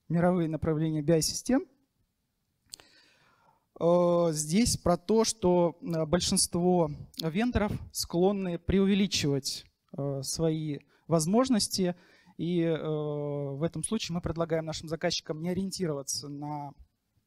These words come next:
такие вот таблички, опросники, которые для них подготовили, э, либо консалтинговые компании, либо, э, интеграторы. Мы предлагаем, э, по-, м,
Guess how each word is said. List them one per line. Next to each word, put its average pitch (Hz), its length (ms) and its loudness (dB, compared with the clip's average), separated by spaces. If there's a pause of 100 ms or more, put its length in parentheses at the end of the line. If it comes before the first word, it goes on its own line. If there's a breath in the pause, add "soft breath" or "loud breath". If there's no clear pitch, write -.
(480)
такие 170 260 2
вот 160 140 0
таблички, 170 480 0
опросники, 170 520 0
которые 165 340 -2
для 165 140 0
них 165 160 -4
подготовили, 156 720 0 (540 soft breath)
э, 147 540 -4
либо 147 460 -4 (320 loud breath)
консалтинговые 170 680 2
компании, 147 560 0
либо, 156 720 0
э, 147 680 -8
интеграторы. 156 720 0 (600 loud breath)
Мы 196 200 2
предлагаем, 170 920 0 (100)
э, - 40 -16
по-, 151 720 0
м, - 160 -6